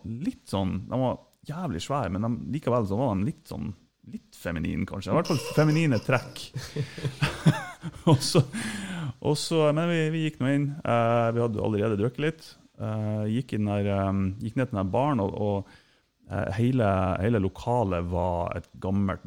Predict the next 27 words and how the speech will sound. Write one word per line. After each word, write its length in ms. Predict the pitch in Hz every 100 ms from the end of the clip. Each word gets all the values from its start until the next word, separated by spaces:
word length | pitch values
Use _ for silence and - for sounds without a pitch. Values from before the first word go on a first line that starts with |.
| 98
bankhvelv. 800 | - 95 151 - 160 139 - - - _ _ _ -
Eh, 320 | 92 85 87
så 100 | 101
du 100 | 110
kom 200 | - 139
liksom 240 | 113 98 87
inn, 260 | 147 120 98
og 160 | 95 98
liksom 200 | 101 98
en 100 | 101
sånn 300 | 95 - -
tradisjonell, 640 | - 104 95 107 107 104 92 78
eh, 180 | - -
sånn 140 | 78
som 140 | - -
du 40 |
ser 160 | 95 90
på 100 | -
film, 360 | 113 107 -
en 120 | 90 92
sånn 160 | 78 92 - 95
bankhvelvdør, 960 | 92 101 104 104 98 95 95 92 -
sånn 120 | 120 80
her 100 | 101
rund, 480 | 107 98 90 87 90
eh, 240 | 90 87
med, 460 | 95 95 90 82